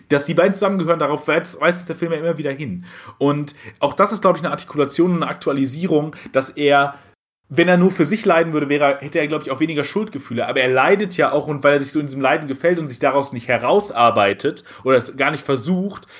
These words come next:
leiden alle Leute, die an ihm dranhängen, auch. Ohne dass sie da irgendwie was aktiv für können. Ich glaube, das ist also so eine Doppelung. Einerseits dieses, diese paradoxe Situation und andererseits dieses,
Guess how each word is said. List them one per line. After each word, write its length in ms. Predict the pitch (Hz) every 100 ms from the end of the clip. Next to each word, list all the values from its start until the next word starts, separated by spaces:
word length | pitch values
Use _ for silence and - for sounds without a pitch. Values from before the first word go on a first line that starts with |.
| _
leiden 480 | 123 139 170 190 180
alle 220 | 180 180
Leute, 260 | 170 165 139
die 160 | 151
an 160 | 147 170
ihm 120 | 156
dranhängen, 580 | 143 160 175 165 151 143
auch. 400 | 147 120 - _ _ _
Ohne 200 | 151 156
dass 180 | 143 139
sie 100 | 147
da 280 | 135 131 127
irgendwie 200 | 135 135
was 140 | 120 117
aktiv 300 | 117 - 113
für 100 | 117
können. 160 | 123
Ich 80 | 95
glaube, 200 | 110 131
das 140 | 135 139
ist 100 | 135
also 280 | 135 139 139 -
so 120 | 139
eine 80 | 139
Doppelung. 380 | 147 131 101
Einerseits 400 | 139 165 156 151
dieses, 240 | 135 120 -
diese 240 | 143 131
paradoxe 460 | 123 127 156 185 202
Situation 540 | 180 180 170 175 180 - -
und 80 | 127
andererseits 440 | 135 165 156 143
dieses, 380 | 143 139 139 139